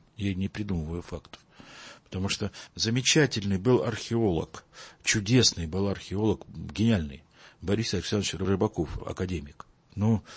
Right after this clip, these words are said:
он был очень увлечен идеей раннего происхождения государства Русь, развитого.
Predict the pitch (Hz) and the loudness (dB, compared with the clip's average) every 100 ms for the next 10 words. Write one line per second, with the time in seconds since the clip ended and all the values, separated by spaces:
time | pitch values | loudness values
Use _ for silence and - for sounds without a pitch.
0 | - - - 151 127 139 143 117 - 160 | -20 -4 2 4 6 6 6 4 2 6
1 | 175 - 143 127 131 117 120 - 139 110 | 6 6 4 4 4 6 4 4 8 8
2 | 73 69 - _ - 95 107 139 117 95 | 6 -4 -14 _ -6 -2 4 4 4 0
3 | - - 117 135 127 113 104 101 104 101 | -6 0 4 4 4 4 4 4 4 2
4 | - 98 95 107 123 104 87 95 92 98 | 2 -2 -2 -2 2 2 0 -2 -2 -2
5 | 101 - 104 98 80 - - _ _ _ | -2 -2 -4 -6 -4 -4 -4 _ _ _
6 | - _ - 135 147 123 117 - 104 90 | -20 _ 2 4 6 6 2 2 2 2
7 | 87 | -2